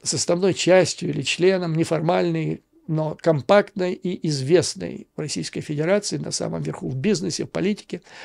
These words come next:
группы, которую называют "Горские евреи". А, это, как, как это опис-, описывают, это небольшая, значит, э,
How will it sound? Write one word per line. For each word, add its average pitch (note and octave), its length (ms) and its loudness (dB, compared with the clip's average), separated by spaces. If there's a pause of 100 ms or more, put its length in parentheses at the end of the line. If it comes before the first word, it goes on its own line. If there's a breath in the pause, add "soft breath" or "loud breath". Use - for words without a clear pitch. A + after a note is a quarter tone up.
(380 loud breath)
группы, G#3 480 6
которую F#3+ 340 4
называют E3 400 4
"Горские D#3+ 480 2
евреи". D3 480 -2 (880 soft breath)
А, - 440 -8 (120)
это, G2 400 0 (2000)
как, - 420 2
как D3+ 220 2
это D#3+ 320 -6 (180)
опис-, E3 360 -2
описывают, - 760 -2 (280)
это E3 460 -4 (140)
небольшая, D#3 960 2
значит, - 460 -14
э, - 380 -6